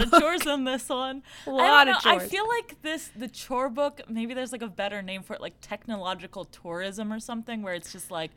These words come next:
Speaker 1: Mm.
Speaker 2: "We don't really care about the plot. I just wanna show you the cool things," right?
Speaker 1: The
Speaker 2: 'Cause it was, like
Speaker 1: novelization of agrotourism. <laughs>
Speaker 2: Yeah, 'cause it's like this, Little House on the Prairie. I think we said the Honor Harrington, the first book, was basically this. Like, for the
Speaker 1: Yeah.
Speaker 2: first half of
Speaker 1: Oh,
Speaker 2: the book.
Speaker 1: yeah, that's right. It's just, like,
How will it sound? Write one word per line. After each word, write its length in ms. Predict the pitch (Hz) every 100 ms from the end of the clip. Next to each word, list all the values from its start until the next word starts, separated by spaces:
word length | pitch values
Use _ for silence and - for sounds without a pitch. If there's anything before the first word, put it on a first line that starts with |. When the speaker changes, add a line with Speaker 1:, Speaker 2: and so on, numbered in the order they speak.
| -
Speaker 1:
Mm. 460 | 220 226 208 185 175
Speaker 2:
"We 100 | 427
don't 100 | 494
really 180 | 466 440
care 120 | 415
about 160 | 381 -
the 40 |
plot. 380 | - 359 311 - 233
I 80 |
just 180 | 247 320
wanna 160 | 339 339
show 300 | - 294 294
you 200 | 269 277
the 120 | 240
cool 320 | - 247 240
things," 640 | - 214 170 - - - -
right? 260 | 220 240
Speaker 1:
The 60 | 233
Speaker 2:
'Cause 100 | 233 269
it 40 |
was, 20 | 311
like 260 | 294 262
Speaker 1:
novelization 440 | 208 202 208 208 190
of 100 | 180
agrotourism. 1300 | - 175 175 175 - 170 165 113 190 220 - 254 247
<laughs> 0 |
Speaker 2:
Yeah, 400 | 320 359 370 294 247
'cause 160 | 285
it's 140 | 302 330
like 260 | 233 208
this, 500 | 294 359 359 359 359 - -
Little 220 | 240 254 233
House 220 | 220 233
on 120 | 196
the 80 | 185
Prairie. 360 | - 320 311 -
I 80 | 269
think 160 | 330
we 40 | 320
said 120 | 233
the 100 | 220
Honor 220 | 240 254
Harrington, 480 | 214 208 247 247 262
the 80 | 240
first 300 | 214 202 -
book, 180 | 269 269
was 140 | 233
basically 420 | 254 254 269 247
this. 480 | 220 233 247 - -
Like, 140 | 202 190
for 80 |
the 60 | 220
Speaker 1:
Yeah. 220 | 254 262
Speaker 2:
first 60 | -
half 80 | 311
of 60 | 381
Speaker 1:
Oh, 40 |
Speaker 2:
the 40 | 370
book. 40 |
Speaker 1:
yeah, 160 | 370 330
that's 220 | 330 330
right. 420 | 285 208 175 170 -
It's 140 | 233
just, 220 | 233 220
like, 240 | 269 226